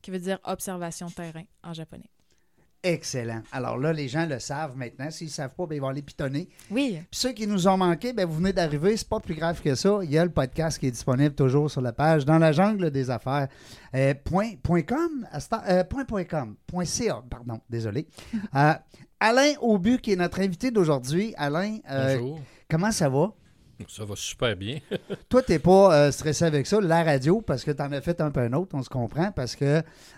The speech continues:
Speaker 2: aujourd'hui, euh, les gens qui connaissent pas encore Alain Aubu, ben excusez, là, changez de,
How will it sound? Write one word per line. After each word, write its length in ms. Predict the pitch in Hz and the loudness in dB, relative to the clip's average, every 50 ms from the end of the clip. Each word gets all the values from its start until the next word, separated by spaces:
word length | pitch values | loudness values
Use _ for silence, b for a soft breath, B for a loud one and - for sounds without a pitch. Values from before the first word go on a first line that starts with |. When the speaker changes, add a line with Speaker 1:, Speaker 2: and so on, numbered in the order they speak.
| B - | B -2
Speaker 2:
aujourd'hui, 640 | 139 131 143 147 131 120 117 143 185 196 196 196 | 0 4 4 4 2 2 2 2 2 2 2 0
euh, 720 | 170 143 131 127 127 123 127 123 123 120 120 120 117 117 113 113 107 - - - - - | 0 0 0 0 2 2 2 2 2 2 2 2 2 2 0 -2 -6 -10 -14 -16 -12 -6
les 100 | 113 123 | -4 -2
gens 160 | 120 113 151 165 | 2 2 2 0
qui 140 | 160 - | 0 -2
connaissent 320 | - 151 139 135 131 117 - | -4 -2 -2 0 0 -2 0
pas 120 | - 143 | 0 0
encore 240 | 139 - 151 156 147 | 0 2 0 0 2
Alain 180 | 143 135 135 131 | 2 2 2 2
Aubu, 280 | 123 120 123 139 160 156 | 0 2 2 2 4 4
ben 120 | 127 120 | 2 0
excusez, 500 | 113 - - - 123 123 123 139 139 151 | 0 -2 -4 -6 -4 -2 0 2 2 2
là, 240 | 165 165 160 156 135 | 0 -2 -2 -2 -4
changez 400 | - 147 143 135 135 156 160 147 | -4 -2 -2 -2 0 0 -2 0
de, 260 | 143 131 123 117 110 | 0 -2 -2 -2 -4